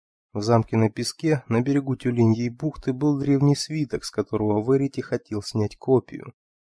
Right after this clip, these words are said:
Перечисление всех выходцев из Бернса, которые служили королю, отдавая свою силу. Кроме того,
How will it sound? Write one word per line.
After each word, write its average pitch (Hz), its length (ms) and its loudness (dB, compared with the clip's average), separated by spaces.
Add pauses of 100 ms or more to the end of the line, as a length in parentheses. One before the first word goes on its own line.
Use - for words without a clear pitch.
(300)
Перечисление 113 760 2
всех - 340 -4
выходцев 113 580 -2
из 110 200 -8
Бернса, 120 640 2
которые 151 400 -4
служили 123 480 -4
королю, 110 580 0
отдавая 110 600 2
свою 101 400 -2
силу. - 520 -14 (920)
Кроме 110 340 4
того, 135 460 2